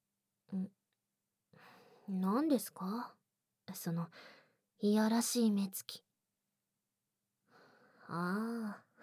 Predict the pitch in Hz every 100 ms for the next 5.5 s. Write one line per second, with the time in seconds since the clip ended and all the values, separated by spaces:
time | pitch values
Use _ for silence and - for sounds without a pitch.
0 | - - 190 165 175 190 196 196 190 -
1 | - - _ _ _ _ _ _ _ _
2 | - 220 269 254 269 254 190 180 208 220
3 | 240 226 226 233 185 170 170 - _ -
4 | 165 - 190 226 240 - 269 269 302 277
5 | 202 170 175 190 208